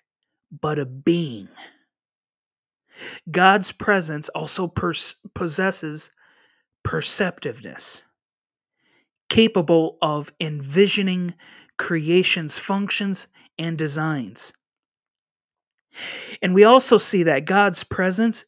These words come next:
is productive, meaning God's presence is creative and industrious. And finally, God's presence is purposeful,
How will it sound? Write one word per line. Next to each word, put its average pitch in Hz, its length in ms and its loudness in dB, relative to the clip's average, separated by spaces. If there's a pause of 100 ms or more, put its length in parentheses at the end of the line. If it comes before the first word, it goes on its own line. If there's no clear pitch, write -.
is 165 520 0 (260)
productive, 185 840 -4 (920)
meaning 190 480 2 (360)
God's 196 440 2
presence 185 720 -2
is 165 220 -4
creative 175 1000 -2 (360)
and 160 180 -4
industrious. 151 1120 -6 (2500)
And 160 140 -6
finally, 185 540 -2 (920)
God's 170 400 0
presence 170 760 -6 (440)
is 151 180 -6
purposeful, - 760 -8